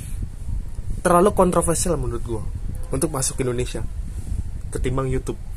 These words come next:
YouTube kontroversialnya sedikit, ada juga tapi sedikit, tidak terlalu banyak. Oke, kalau untuk YouTube ya, tapi menurut gue ya, eh, media sosial zaman sekarang juga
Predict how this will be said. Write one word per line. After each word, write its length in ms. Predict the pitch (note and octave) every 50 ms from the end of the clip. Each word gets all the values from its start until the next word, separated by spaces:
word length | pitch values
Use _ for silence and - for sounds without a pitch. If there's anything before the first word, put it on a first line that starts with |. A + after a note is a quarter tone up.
| - - - - - - - - - - C#3
YouTube 240 | C3+ - G3+ - -
kontroversialnya 640 | D#3 D3+ D3 - D3 D3 D3 C#3+ - D3+ D#3 F3+
sedikit, 400 | F#3+ - - D3+ - - D3+ - - - - - - - - - - - - - -
ada 320 | - B2+ C#3 D3 C#3+ - -
juga 320 | C3 B2+ A#2 - G2 -
tapi 240 | - - - A2 -
sedikit, 400 | - - B2 A#2+ - - - - - - - - - - - - - - - - - -
tidak 240 | A#2+ A2+ G#2+ - -
terlalu 320 | G#2 G#2 G#2+ - G#2 -
banyak. 120 | G2 - - - - - - - - - - - - - -
Oke, 240 | - - - - -
kalau 160 | A#2 A2+ A2+
untuk 240 | A2+ A2 G#2+ B2 - - - - -
YouTube 320 | - A#2 - - - - - - - - - - - - - - - - - - - - - - - -
ya, 500 | C#3+ C#3+ C3+ C#3 C#3+ D3 C#3+ C#3+ C#3 C3+ C3
tapi 320 | - - D3+ - G3 F#3 D#3
menurut 320 | - D3+ D#3+ D#3 D#3 D#3
gue 240 | D#3 E3+ E3 D3 B2+
ya, 80 | A#2+
eh, 420 | A2+ A2 - - - B2 A#2+ A#2+ A#2 A#2
media 480 | B2 B2+ B2 B2 A#2+ A#2+ B2 B2 B2 -
sosial 240 | B2 A#2+ - -
zaman 240 | B2 A#2+ A#2 A#2+ A#2+
sekarang 240 | - - C3+ C3+ D3
juga 320 | C#3 C3+ A#2+ A#2 A2 G2+